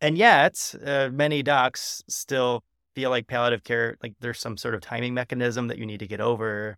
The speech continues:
Now, we still hear this notion that it's, "Oh, it's too soon for palliative care."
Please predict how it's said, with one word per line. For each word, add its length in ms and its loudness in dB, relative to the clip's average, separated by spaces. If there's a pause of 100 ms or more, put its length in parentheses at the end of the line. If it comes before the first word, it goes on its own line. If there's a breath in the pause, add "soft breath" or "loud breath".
(140)
Now, 160 -10
we 80 -8
still 260 -6
hear 460 -4 (420)
this 220 -4
notion 300 -4
that 100 -4
it's, 260 -6
"Oh, 140 0
it's 140 -8
too 180 -4
soon 280 -4
for 120 -2
palliative 460 0
care." 560 -2